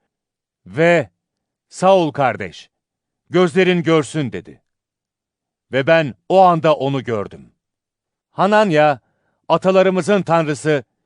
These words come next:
kendisinin isteğini bilmen ve adil olanı görüp onun ağzından bir ses işitmen için seni seçmiştir." dedi.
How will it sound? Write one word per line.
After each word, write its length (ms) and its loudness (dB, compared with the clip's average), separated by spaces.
kendisinin 600 -2
isteğini 580 -2
bilmen 460 -2
ve 280 0
adil 400 2
olanı 420 0
görüp 360 -2
onun 280 2
ağzından 680 0
bir 140 -4
ses 280 -4
işitmen 420 -8
için 320 -4
seni 280 -6
seçmiştir." 640 -8
dedi. 280 -16